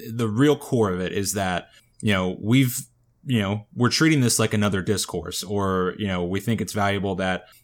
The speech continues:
everyone has their opinion. Even if you don't agree with it, you can, there's a discussion to be had. But neo-Nazism, Nazism, fascism, this alt-right movement is literally about tearing down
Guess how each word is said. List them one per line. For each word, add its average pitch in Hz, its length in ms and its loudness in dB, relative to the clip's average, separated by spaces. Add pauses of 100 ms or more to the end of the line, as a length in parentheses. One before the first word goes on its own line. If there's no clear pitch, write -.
(100)
everyone 123 300 2
has 117 160 2
their 120 120 4
opinion. 101 440 -2
Even 110 220 0
if 110 100 -2
you 117 60 2
don't 113 200 2
agree 117 240 2
with 127 140 4
it, 120 260 2
you 104 160 -2
can, 101 420 0 (140)
there's 110 180 0
a 104 60 0
discussion 110 500 0
to 107 60 2
be 98 120 0
had. 87 340 -2 (260)
But 98 300 -2 (320)
neo-Nazism, 131 840 2 (380)
Nazism, 117 460 2
fascism, 107 800 0 (140)
this 107 160 0
alt-right 117 360 0
movement 110 340 2
is 104 180 0
literally 117 420 2
about 104 240 0
tearing 107 380 0
down 90 480 0